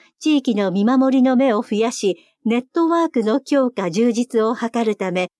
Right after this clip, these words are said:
事業者等に協定締結や登録を進めています。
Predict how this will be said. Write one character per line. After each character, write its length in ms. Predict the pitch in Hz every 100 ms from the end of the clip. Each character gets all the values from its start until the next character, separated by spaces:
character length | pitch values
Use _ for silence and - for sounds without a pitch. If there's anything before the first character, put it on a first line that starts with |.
| 190
事 220 | 156 226
業 240 | 277 320 311
者 260 | 240 226
等 260 | - 220 208
に 220 | 180 185 - _ _
協 220 | - 226 233
定 280 | 233 226
締 280 | 214 214 208
結 260 | 214 - 202
や 240 | 196 190
登 220 | - 247 277
録 300 | 277 269 262
を 80 |
進 320 | 262 196 - 190
め 100 | 180
て 160 | 175
い 80 | 160
ま 120 | 156
す。 160 | -